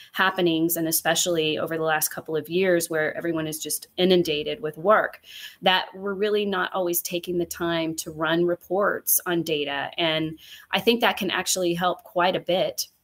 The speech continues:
just having, again, these kind of snapshots to see where things are. At least you'd have things like file numbers and maybe buyers' names, sellers' names,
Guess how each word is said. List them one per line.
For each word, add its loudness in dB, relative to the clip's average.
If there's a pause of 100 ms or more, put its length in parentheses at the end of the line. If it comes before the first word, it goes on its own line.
(140)
just 2
having, 2
again, 2
these 0
kind 0
of 0
snapshots 2
to -4
see 2
where 0
things 2
are. 6
At -2
least -4
you'd -4
have 2
things 0
like -2
file 2
numbers -2
and 0
maybe -2
buyers' 2
names, -2
sellers' 0
names, -6